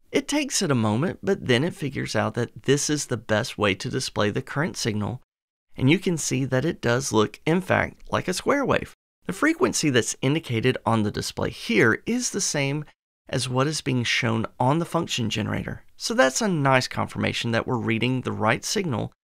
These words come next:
which is showing ten point one nine two kilohertz. You can read the measurements directly off the screen display. Now the only thing that we don't have adjusted is the peak-to-peak amplitude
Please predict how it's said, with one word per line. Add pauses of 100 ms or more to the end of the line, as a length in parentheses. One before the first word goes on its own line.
(280)
which
is
showing
ten
point
one
nine
two
kilohertz. (720)
You
can
read
the
measurements
directly
off
the
screen
display. (220)
Now
the
only
thing
that
we
don't
have
adjusted
is
the
peak-to-peak
amplitude